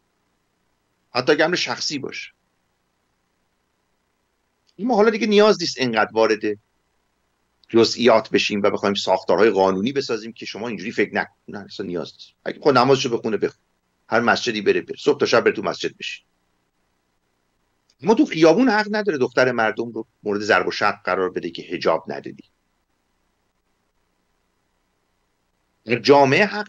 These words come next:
نداره مردم رو امر و نهی، به جرم شرب خمر هشتاد ضربه شلاق بزنه. نه، اینجا جلوش وای میستیم. بنابراین در امر اجتماعی یک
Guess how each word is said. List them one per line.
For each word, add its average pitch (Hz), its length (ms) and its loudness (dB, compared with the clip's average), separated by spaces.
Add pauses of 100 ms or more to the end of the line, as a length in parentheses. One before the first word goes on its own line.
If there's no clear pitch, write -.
نداره 196 260 -2
مردم 127 340 -2
رو 127 100 -10
امر 104 200 -2
و 98 40 -2
نهی، 98 240 -2 (2750)
به 131 100 4
جرم 135 480 4
شرب 117 380 2
خمر 117 340 0 (120)
هشتاد 104 300 -8
ضربه 101 380 -10 (160)
شلاق 85 600 -8
بزنه. 71 280 -18
نه، - 120 -20 (300)
اینجا 87 220 -6
جلوش 180 260 0
وای 135 140 2
میستیم. - 340 -16 (3250)
بنابراین 175 320 0
در 160 200 2
امر 147 180 -2
اجتماعی 131 460 -4
یک 123 160 -8